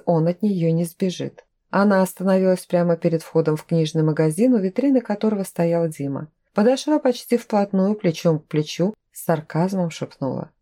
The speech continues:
«Как дела с новинками фантастических романов?» Если он удивился, то вида не подал. Повернул голову,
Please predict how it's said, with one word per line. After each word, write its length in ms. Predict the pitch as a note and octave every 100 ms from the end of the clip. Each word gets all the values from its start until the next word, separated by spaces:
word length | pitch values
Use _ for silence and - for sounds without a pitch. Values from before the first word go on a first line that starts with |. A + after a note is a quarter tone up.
| _
«Как 280 | - C#4+ A#3
дела 280 | G3 F3 E3
с 100 | -
новинками 580 | F3 D#3+ D#3+ - D#3+
фантастических 960 | D#3+ E3 D#3+ E3 - D#3+ D#3 - D#3+ -
романов?» 460 | E3 D3+ D3 E3+ - _ _ _
Если 440 | - F#3+ F#3+ F3+ F#3+
он 160 | F#3+
удивился, 600 | F#3 F#3 F#3+ G#3 C4 -
то 140 | F3 E3
вида 280 | D3 C#3+ F3+
не 120 | F3+
подал. 520 | - B2 B2+ C#3 D3+ _ _ -
Повернул 440 | B3+ B3 B3 C4+
голову, 540 | G#3+ F#3 F3+ F#3+ F#3+